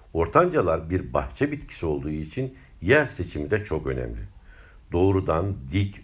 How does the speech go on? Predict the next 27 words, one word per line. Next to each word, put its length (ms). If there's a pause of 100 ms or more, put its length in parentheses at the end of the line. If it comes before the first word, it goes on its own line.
öğle 300
güneşini 460
alan 260
yerler 520 (440)
bu 160
bitki 320
için 340
uygun 420
değil. 200 (640)
Yarı 220
gölge, 480 (320)
hatta 500
çeyrek 420
güneş 360
diyebileceğimiz 680 (100)
alanlara 560
dikilmeleri 540
gerekiyor. 440 (920)
Sadece 760
eğik 300
sabah 460 (360)
ya 140
da 140
akşam 480
güneşini 420
görebilecekleri 880
bir 140